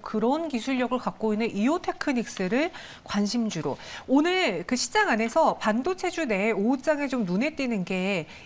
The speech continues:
이수페타시스 그리고 동진세미캠이에요. 이수페타시스는 저희가 지난주에 이건희 부장님이 마감을 산다로 이야기하고 가셨고 피씨비 쪽에서, 기판 쪽에서도 변화가 필요할 거다라는 이야기를 해주셨고요.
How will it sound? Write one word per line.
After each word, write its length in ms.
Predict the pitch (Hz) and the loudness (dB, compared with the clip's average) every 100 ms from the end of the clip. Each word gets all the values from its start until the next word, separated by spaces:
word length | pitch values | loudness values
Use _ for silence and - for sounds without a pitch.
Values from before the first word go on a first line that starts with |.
| - | 0
이수페타시스 920 | 233 370 - 381 370 330 285 - 254 | 0 0 0 0 2 0 0 -2 -2
그리고 220 | 208 214 | 2 2
동진세미캠이에요. 1300 | 214 208 247 381 330 254 214 - 165 156 147 147 170 | 2 0 2 0 0 -2 -2 -6 -6 -4 -4 -2 -2
이수페타시스는 720 | 220 - 330 320 302 254 262 | -2 -2 2 2 0 -4 -2
저희가 280 | 247 208 226 | 0 2 0
지난주에 680 | - 254 294 277 247 247 240 - - | 2 0 0 0 2 2 0 -8 -6
이건희 340 | - 240 294 302 | 0 4 4 2
부장님이 680 | 262 262 247 233 262 349 370 - | 0 0 0 0 0 -2 -4 -14
마감을 500 | - 170 214 320 339 | 0 4 6 4 4
산다로 460 | 339 320 285 269 262 | 0 0 2 0 2
이야기하고 480 | 196 202 233 233 214 | 2 2 2 2 0
가셨고 640 | 185 - 165 233 254 175 - - - | -4 -6 -6 0 0 0 -4 -16 -6
피씨비 400 | 415 - 440 427 | 0 2 2 2
쪽에서, 300 | 359 269 208 | 0 -2 0
기판 340 | 247 247 370 | -2 0 -2
쪽에서도 420 | 370 311 302 269 | -2 -2 0 -2
변화가 380 | 269 233 208 220 | -2 0 2 0
필요할 340 | - 381 403 | -2 0 0
거다라는 640 | - 285 254 233 190 170 190 | 2 2 4 4 6 4 2
이야기를 320 | 180 180 208 | 0 0 0
해주셨고요. 680 | 233 180 214 - 165 202 151 | -2 -2 -2 -2 2 4 4